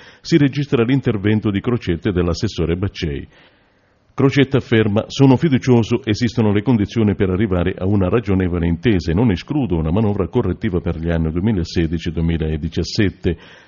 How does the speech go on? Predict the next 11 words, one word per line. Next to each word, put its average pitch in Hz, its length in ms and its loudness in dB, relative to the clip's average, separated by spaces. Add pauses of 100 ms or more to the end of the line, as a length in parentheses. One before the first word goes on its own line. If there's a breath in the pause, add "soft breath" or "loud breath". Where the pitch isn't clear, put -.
Ci 95 100 -8
sono 98 180 0
infatti 95 340 -2
impegni 90 440 2
finanziari 90 640 0
triennali 98 760 0
a - 100 -6
cavallo 90 380 -2
di 85 160 -4
più 87 360 -6
esercizi." 82 880 -4